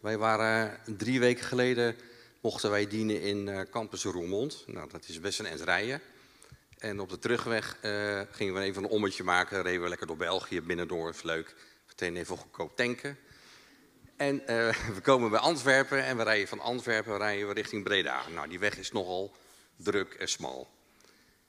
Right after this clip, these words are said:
En het was druk. Ik werd een beetje onrustig en het was druk. Ik dacht, nou, ik ga extra goed opletten. Eh, en er gebeurde he-, heel veel. En op een gegeven moment voelde ik een soort druk in mijn buik van, ja, een, een duw-,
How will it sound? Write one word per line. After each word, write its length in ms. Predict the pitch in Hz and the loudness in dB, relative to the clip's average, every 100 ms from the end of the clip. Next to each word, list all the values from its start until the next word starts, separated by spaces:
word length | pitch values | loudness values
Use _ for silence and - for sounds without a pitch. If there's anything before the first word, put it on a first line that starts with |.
| _ _ _ _ _ _ | _ _ _ _ _ _
En 140 | 131 | -4
het 100 | 120 | -2
was 200 | 113 107 98 | -2 -4 -2
druk. 340 | 92 69 - - | -2 -4 -8 -14
Ik 180 | 92 | -8
werd 160 | 92 107 | -4 -2
een 60 | 110 | 0
beetje 220 | 104 95 | 0 0
onrustig 520 | 92 101 127 - 113 | 0 2 2 0 0
en 80 | 113 | -2
het 120 | 90 | -4
was 180 | 85 82 | -4 -4
druk. 300 | 92 113 - | 0 -2 -2
Ik 100 | 101 | -4
dacht, 220 | 92 - | -4 -2
nou, 140 | 107 | -2
ik 80 | 104 | 0
ga 180 | - 104 | 0 -2
extra 340 | 127 - - 110 | 0 0 0 0
goed 240 | - 110 | -2 -2
opletten. 580 | 104 - 82 - 76 71 - - - _ _ _ _ _ _ _ | -2 2 0 -2 -8 -10 -18 -20 -20 _ _ _ _ _ _ _
Eh, 500 | 107 107 101 101 101 | -6 -2 0 0 -2
en 80 | 104 | -4
er 140 | 117 92 | -4 -4
gebeurde 460 | 104 107 113 110 | 0 4 4 4
he-, 100 | 98 107 | 0 -4
heel 240 | - 131 131 | 6 6 6
veel. 300 | - 98 120 | 4 2 2
En 60 | |
op 60 | 180 | 2
een 60 | 113 | 0
gegeven 220 | 110 151 | 2 2
moment 200 | 143 135 | 2 2
voelde 260 | 143 139 | 2 2
ik 80 | 123 | 0
een 180 | 113 98 - - | -2 -4 -8 -20
soort 300 | - 113 87 | -6 -4 -2
druk 280 | 98 135 180 | 2 2 2
in 120 | 123 | 0
mijn 180 | 92 85 | 0 2
buik 280 | 104 135 143 | 2 2 -2
van, 280 | - 117 - | -2 -2 -4
ja, 180 | 135 101 - - - | -4 -4 -8 -20 -12
een, 120 | 120 - | -12 -8
een 280 | 113 107 113 - | -6 -6 -8 -14
duw-, 520 | 123 87 120 196 190 | -16 -12 -6 -2 -4